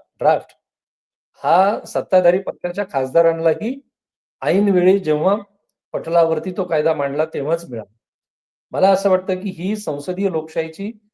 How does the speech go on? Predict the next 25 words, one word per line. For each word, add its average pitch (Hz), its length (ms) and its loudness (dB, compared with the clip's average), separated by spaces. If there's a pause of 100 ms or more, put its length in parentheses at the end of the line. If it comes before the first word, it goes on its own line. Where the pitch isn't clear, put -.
(260)
कायदे 143 280 -2
बनण्याची 160 440 -6
महत्वाची 170 480 -4
प्रक्रिया 165 320 -2
बायपास 143 420 -4
करणं 143 300 -2 (760)
हेच 180 200 0
मुळात 170 380 -4
संविधानाला 151 760 -4 (640)
एका 131 220 0
अर्थानं 151 640 0
बायपास 131 480 -2
करण्याचाच 139 580 -6
भाग 110 160 -6
होता. 98 200 -16 (1080)
आपण - 260 0
सगळेजण 202 480 2
जाणतो 180 500 2
की 196 420 -6
देश 170 340 -2
चालवण्यासाठीचे 175 840 -2
जे 175 300 -8 (460)
वरिष्ठ 175 300 -2
अधिकारी 160 520 -2
आहे, 185 140 -8